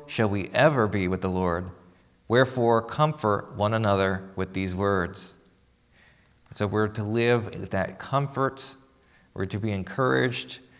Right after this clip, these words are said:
knowing that those who have passed on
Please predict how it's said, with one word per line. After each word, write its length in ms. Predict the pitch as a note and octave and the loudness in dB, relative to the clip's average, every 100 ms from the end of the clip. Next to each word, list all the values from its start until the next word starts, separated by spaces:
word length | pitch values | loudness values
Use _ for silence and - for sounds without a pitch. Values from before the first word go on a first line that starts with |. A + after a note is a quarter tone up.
| _ _ _ - | _ _ _ -6
knowing 600 | G2+ A#2 B2 B2 B2 A2 | -2 -2 -2 -2 -4 -4
that 200 | F#2+ - | -6 -2
those 560 | A2 B2 B2+ A#2+ - - - _ _ _ | 2 4 2 0 -8 -18 -20 _ _ _
who 100 | G2 | -4
have 160 | F2+ | -4
passed 540 | - G#2+ A2+ - - - _ _ _ _ _ _ _ _ _ | -4 -4 -4 -6 -14 -20 _ _ _ _ _ _ _ _ _
on 400 | - A2 F2+ E2 | -4 -2 -4 -8